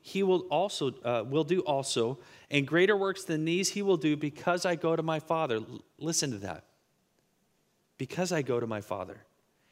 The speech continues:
And whatever you ask in my name, that I will do, that the Father may be glorified in the Son. If you ask anything in my name, I will do it."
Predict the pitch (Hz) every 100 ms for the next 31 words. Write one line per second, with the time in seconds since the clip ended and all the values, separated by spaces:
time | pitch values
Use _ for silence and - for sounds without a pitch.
0 | _ _ - 170 170 175 226 240 202 180
1 | 170 175 147 143 156 160 143 139 175 -
2 | 175 180 190 165 127 113 143 - _ _
3 | _ _ _ 156 143 143 156 175 190 180
4 | 165 143 160 190 185 170 156 156 131 -
5 | 175 139 139 135 139 135 131 - 156 170
6 | 170 160 143 143 135 131 131 - 127 123
7 | 117 107 92 98